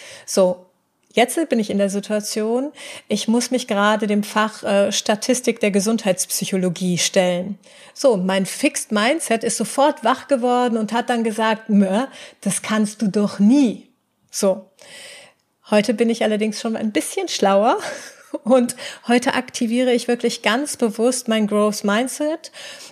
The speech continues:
indem ich wirklich, ähm, diesen Gedanken, wenn ich den höre, „Das schaffst du nie“,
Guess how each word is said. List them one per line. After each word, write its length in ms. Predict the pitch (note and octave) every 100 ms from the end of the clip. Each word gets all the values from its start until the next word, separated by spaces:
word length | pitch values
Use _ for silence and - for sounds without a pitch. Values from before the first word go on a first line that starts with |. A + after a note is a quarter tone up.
| -
indem 440 | A3+ G#3 A#3 C4
ich 200 | C#4 C#4
wirklich, 420 | B3+ B3 C4 B3 - - - -
ähm, 500 | G#3+ G#3+ G#3+ G#3+ G#3 -
diesen 220 | F#3+ G3
Gedanken, 840 | F#3+ G3+ A3 F4 G4+ - F#3+ F#3 - _ _
wenn 140 | G3+
ich 120 | G3+
den 240 | - F#3+ F3+
höre, 340 | A#3+ C4+ B3+
„Das 240 | F#3+ G3+ -
schaffst 360 | G#3+ G#3 -
du 80 | G#3
nie“, 460 | G3+ A#3 B3+ C4+